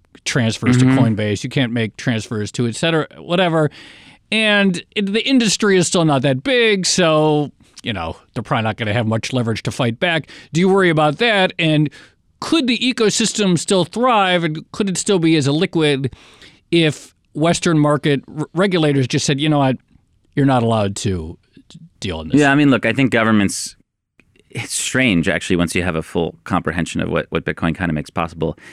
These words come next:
Speaker 2: It's bizarre that they haven't tried to kill it more aggressively.
Speaker 1: Yeah, that's what I think,
Speaker 2: It's
Speaker 1: too.
Speaker 2: really weird. And I think over time they're gonna regret it in a big way later.
Speaker 1: That's what I think, too.
Speaker 2: But, but let's just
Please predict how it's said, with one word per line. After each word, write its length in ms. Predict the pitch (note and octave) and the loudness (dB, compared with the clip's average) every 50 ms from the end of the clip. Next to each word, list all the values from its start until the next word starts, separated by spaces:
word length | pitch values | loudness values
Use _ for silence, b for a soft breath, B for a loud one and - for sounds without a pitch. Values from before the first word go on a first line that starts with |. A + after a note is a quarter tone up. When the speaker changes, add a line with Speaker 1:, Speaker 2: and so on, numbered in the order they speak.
| B B | B B
Speaker 2:
It's 140 | - - - | -12 -12 -12
bizarre 500 | - _ - G2+ F2+ G2+ A2+ A#2 A2 G2 | -12 _ -4 -2 0 2 2 2 2 2
that 140 | F2 E2+ - | 0 0 -2
they 100 | E2 E2 | -2 -2
haven't 240 | F#2+ F2 E2 D#2 - | -2 -4 -4 -6 -4
tried 180 | - F2 D2 | -6 -6 -6
to 60 | - | -8
kill 180 | D2 - - F2+ | -8 -4 -2 -2
it 100 | D#2+ - | 0 0
more 140 | E2 E2 D2+ | 0 -2 -2
aggressively. 380 | D2 D2 D#2+ D2+ D#2+ - G#3+ | -2 -2 -2 -2 0 0 0
Speaker 1:
Yeah, 100 | A#3+ A#3+ | 0 2
that's 240 | F#3 D#3+ F3+ F#3 - | 2 0 0 0 -2
what 100 | G#3 F#3+ | -2 -2
I 120 | F3+ G3 G3+ | -2 -2 -2
think, 180 | - E3+ C#3+ | -4 -4 -6
Speaker 2:
It's 80 | - G2+ | -4 0
Speaker 1:
too. 80 | A#2+ | 2
Speaker 2:
really 160 | D#3+ F3 D#3+ D3+ | 2 4 4 4
weird. 340 | A#2 A2 F2+ D2 C2+ - - | 4 2 2 0 -2 -4 -2
And 120 | - G#2 G#2 | 0 0 0
I 80 | G#2 | 0
think 220 | G#2+ A#2 C3+ B2 A#2+ | 2 0 0 0 2
over 180 | A#2 A2+ G#2 | 2 0 0
time 240 | F#2 - A2+ G2 F#2 | -2 -2 -2 -2 0
they're 100 | F2 F2+ | 0 0
gonna 200 | E2 F2+ E2+ D#2 | 0 0 0 0
regret 300 | D#2 D#2+ D#2 E2+ D#2 D2+ | 0 0 0 0 0 0
it 100 | D2 - | -2 -2
in 100 | - D#2+ | -2 -2
a 60 | D2 | -2
big 180 | - - D#2 D2 | -2 -2 -2 0
way 120 | D#2 D2 | 0 0
later. 140 | D2 D2 D2 | 0 2 0
Speaker 1:
That's 120 | - - | 0 0
what 100 | - - | 0 0
I 120 | G#3 A3 A#3 | 0 0 -2
think, 200 | - G#3+ G3 F#3+ | -2 -4 -6 -6
too. 160 | - A3 F#3+ | -6 -4 -2
Speaker 2:
But, 220 | - A#2 G#2 - | 0 0 -2 0
but 100 | - C3+ | 0 0
let's 200 | C3+ D3+ E3 - | 2 2 0 0
just 220 | - F3 D#3 - | -2 -4 -4 -4